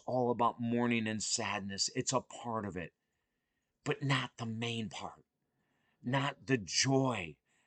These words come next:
and not the secret. The secret is what I want you to walk away with, is that that love, that bond with that pet or that person is never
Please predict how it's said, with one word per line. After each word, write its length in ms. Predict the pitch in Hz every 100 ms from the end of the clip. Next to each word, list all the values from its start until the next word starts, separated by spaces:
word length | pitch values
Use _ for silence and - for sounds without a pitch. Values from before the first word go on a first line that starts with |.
| _
and 240 | 117 113 104
not 280 | 110 110 - -
the 100 | 123
secret. 680 | - - 117 95 - - - _ _ _ _ _ _ _ _ -
The 140 | -
secret 880 | - - - 151 151 - - 95 - _ _ _ _ _ _ _ _ -
is 180 | 110 98
what 160 | 107 107
I 100 | 104
want 360 | 101 107 98
you 60 | 101
to 60 | 104
walk 320 | 92 95 -
away 280 | 92 92 92
with, 260 | 82 82 71 _ _ _ _ _ _ _ _ -
is 120 | 107
that 160 | 120
that 180 | 113 107 -
love, 460 | 117 110 110 82 90
that 180 | 101 80 -
bond 420 | 110 - 92 92
with 140 | 85 -
that 260 | 95 -
pet 280 | - 117 107 -
or 80 | 90
that 180 | 90 -
person 500 | - 107 - 98 82 - _ _ _ - _ -
is 200 | 123 104
never 680 | 113 117 127 131 120 98 95